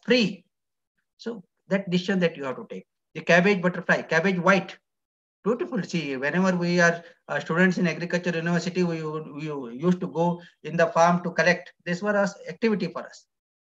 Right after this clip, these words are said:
So beautiful butterfly. And when you see the, uh, uh, butterfly, probably you don't want to kill it.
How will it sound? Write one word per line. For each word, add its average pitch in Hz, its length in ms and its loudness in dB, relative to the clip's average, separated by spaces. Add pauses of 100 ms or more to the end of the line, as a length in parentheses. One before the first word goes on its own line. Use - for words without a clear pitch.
(560)
So 190 320 -6 (220)
beautiful 220 400 0
butterfly. 170 560 -2 (360)
And 143 280 -6
when 165 160 2
you 196 120 4
see 214 280 0
the, 214 260 2
uh, 196 80 4
uh, 147 1000 0
butterfly, 175 640 0
probably 185 380 4
you 175 140 4
don't 175 240 0
want 175 220 0
to 190 60 -6
kill 190 260 0
it. 170 180 -2